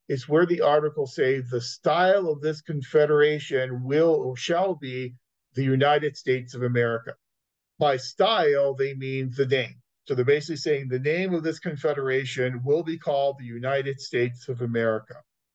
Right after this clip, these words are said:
Subsequent references to the United States throughout the remainder of the Articles of Confederation, those references usually say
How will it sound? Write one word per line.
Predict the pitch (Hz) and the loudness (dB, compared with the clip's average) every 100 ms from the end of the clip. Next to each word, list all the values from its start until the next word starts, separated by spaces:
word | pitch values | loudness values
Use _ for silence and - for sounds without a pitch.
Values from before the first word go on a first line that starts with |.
| _ _ _ _ _ _ _ _ | _ _ _ _ _ _ _ _
Subsequent | - - 185 - 294 - 226 175 | -10 0 2 2 -4 4 4 4
references | 143 160 175 175 - 151 151 151 | 2 2 0 -6 2 6 6 2
to | 143 | -6
the | 131 | -2
United | 127 135 147 147 139 | 2 2 2 0 -6
States | - 151 143 - | -2 -2 -2 -10
throughout | - 131 143 151 | -4 2 4 2
the | 151 | -2
remainder | 135 127 139 147 139 139 | -8 -2 0 0 0 0
of | |
the | 123 120 | -2 -2
Articles | 143 139 143 120 | -2 0 -2 -6
of | 120 | -8
Confederation, | 123 120 120 123 156 185 117 113 - _ _ - | -8 -2 0 2 2 0 -2 -6 -10 _ _ -2
those | 131 190 220 165 | 4 4 4 2
references | 160 160 156 - 147 143 131 | 0 0 -6 0 2 2 -2
usually | 139 185 190 180 165 | -2 -2 0 2 2
say | 165 - 143 135 135 | 2 0 0 0 -4